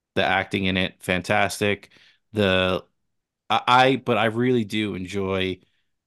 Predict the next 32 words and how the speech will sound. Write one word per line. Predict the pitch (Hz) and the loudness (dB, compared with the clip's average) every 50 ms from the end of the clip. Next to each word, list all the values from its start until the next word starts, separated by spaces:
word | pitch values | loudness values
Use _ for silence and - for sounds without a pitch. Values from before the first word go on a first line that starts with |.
| _ _ _ _ | _ _ _ _
just | - 127 117 - - - | 0 0 0 0 0 0
the, | 120 110 101 98 92 92 - - _ - | 0 0 0 -2 -4 -8 -10 -12 _ -4
and | 98 101 101 | -2 0 0
he | 98 127 | 2 2
doesn't | 143 139 104 101 90 | 2 2 0 -2 -4
say | - - 92 90 | -4 -4 -2 0
anything, | 104 123 110 92 85 85 87 90 90 90 - _ _ _ _ _ _ - | 0 0 0 -2 -4 -6 -8 -10 -10 -12 -16 _ _ _ _ _ _ -2
but | 107 101 95 - - - | 0 0 0 -2 -6 -4
the, | - 107 98 95 95 92 92 95 - | -2 0 2 2 2 0 0 -2 -2
the | - 98 | -2 -4
way | 92 98 104 104 98 | -2 0 0 0 0
he | 95 101 95 92 | -2 -2 -2 0
acts, | 95 98 95 98 - - - - - _ _ - | 0 0 0 -2 -4 -8 -14 -16 -16 _ _ -6
um, | 98 90 87 85 87 92 92 - 98 - _ - - - - - - _ _ - | -4 -4 -4 -4 -6 -8 -8 -8 -10 -14 _ -20 -20 -20 -20 -20 -20 _ _ -4
Jesse | - - 98 - - 95 95 | -2 0 0 0 0 0 0
Eisenberg | - - - - - 104 98 98 95 95 92 92 90 90 90 90 90 | 0 -2 -4 -2 0 0 0 0 0 -2 -2 -2 -2 -2 -4 -6 -8
in | - 92 95 | -8 -6 -4
that | 92 87 87 | -2 -2 -2
scene, | - 92 92 90 | -2 -2 -2 -2
like, | 92 90 87 107 | -2 -4 -4 -6
you | 104 98 | -6 -4
could | - 110 - | -4 -4 -2
see, | - - - - - - 107 101 98 95 - | -2 -2 -2 -2 -2 0 0 2 0 0 0
you | 117 127 117 | 0 0 0
could | 117 120 - | 0 -2 -2
feel, | - - - 117 120 113 110 104 95 92 92 92 - - - - - - - - _ - | -4 -6 -6 -2 0 2 2 2 0 -2 -6 -10 -12 -14 -18 -20 -20 -20 -20 -20 _ -4
like, | 101 98 95 90 - - | -2 0 0 0 -2 0
the, | - 98 92 95 95 87 87 - _ _ _ _ _ _ _ - | 0 2 4 4 2 0 -2 -4 _ _ _ _ _ _ _ 0
"Oh, | 107 101 | 2 2
I, | 92 95 98 - | 2 0 -2 -2
I | 104 104 | -4 -4
f-, | 98 - - | -4 -6 -10